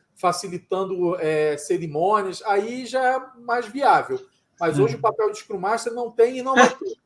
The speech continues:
Speaker 1: Aí eu falei, "Não,
Speaker 2: Pois
Speaker 1: tudo
Speaker 2: é,
Speaker 1: bem."
Speaker 2: eu, eu acho que o, o profissional é um pouco de uma bolha. Eu nunca contratei, nunca vi esse processo de contratação por um Scrum Master.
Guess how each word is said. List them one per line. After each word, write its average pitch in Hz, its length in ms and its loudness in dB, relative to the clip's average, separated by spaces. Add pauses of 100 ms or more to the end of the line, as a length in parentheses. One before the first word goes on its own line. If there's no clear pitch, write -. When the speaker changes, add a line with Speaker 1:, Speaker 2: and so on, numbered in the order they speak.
(120)
Speaker 1:
Aí 185 80 -10
eu 190 40 -10
falei, 208 200 -4
"Não, 247 140 -4
Speaker 2:
Pois 190 160 2
Speaker 1:
tudo 180 120 4
Speaker 2:
é, - 60 2
Speaker 1:
bem." 143 100 -6
Speaker 2:
eu, 170 220 -4
eu - 400 -6
acho 160 160 -4
que 180 60 -6
o, 170 100 -6 (200)
o - 40 -20
profissional 175 600 0
é 175 40 -2
um - 20 -4
pouco 185 200 -4
de - 40 -6
uma 180 80 2
bolha. 147 320 -2
Eu 202 220 4
nunca 226 460 6
contratei, 180 680 0
nunca 180 240 0
vi 139 160 0
esse 170 140 0
processo 131 260 -2
de 139 60 -4
contratação 127 500 -4
por 143 140 -8
um 147 140 -2
Scrum 131 260 -4
Master. 113 400 -4